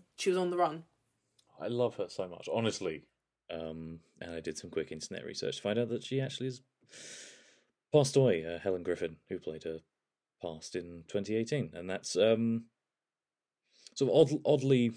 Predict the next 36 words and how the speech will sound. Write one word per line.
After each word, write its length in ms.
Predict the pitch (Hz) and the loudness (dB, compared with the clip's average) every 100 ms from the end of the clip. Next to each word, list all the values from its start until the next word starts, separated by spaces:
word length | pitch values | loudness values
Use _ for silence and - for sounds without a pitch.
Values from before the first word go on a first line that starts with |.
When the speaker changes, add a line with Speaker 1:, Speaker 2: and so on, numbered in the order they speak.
| - - _ | -8 -20 _
Speaker 2:
oddly 220 | 135 127 | 2 4
made 240 | 117 113 104 | 4 4 4
me 100 | 101 | 0
emotional 360 | 92 87 85 | 0 -4 -6
and 60 | 82 | -4
bowled 220 | 87 85 87 | -2 -2 -4
me 60 | |
sideways, 460 | 80 80 80 78 - | -6 -6 -6 -6 -8
just 160 | - | -14
because 180 | - 82 | -10 -8
I 80 | 78 | -8
think 260 | 82 92 - | -10 -16 -12
she 60 | 117 | -8
was 260 | 113 107 | -8 -8
just 160 | - 117 | -8 -2
fantastic 480 | 127 127 139 139 113 | 0 4 2 2 -6
in 80 | 113 | -10
this 140 | - | -8
episode, 360 | - - 110 107 | -12 -4 -4 -2
and 120 | 107 | -4
it's 140 | - | -6
just 160 | - 110 | -6 -4
really 140 | 113 | -2
sad 260 | 107 113 107 | 0 -2 -2
because, 340 | 98 - 95 - - - - - - - | -4 -4 -4 -6 -14 -14 -14 -16 -18 -10
you 160 | 123 110 | 4 6
know, 100 | 98 | 8
she, 100 | 104 | 6
I 60 | 110 | 6
d-, 160 | - | 4
she 120 | - | 0
didn't 160 | 101 90 | -2 -2
have 140 | 92 | -2
a 120 | 92 90 | -2 -2
particularly 440 | - 98 98 92 | -2 -2 -2 -4
massive 480 | 95 - 92 90 | -2 -2 -4 -6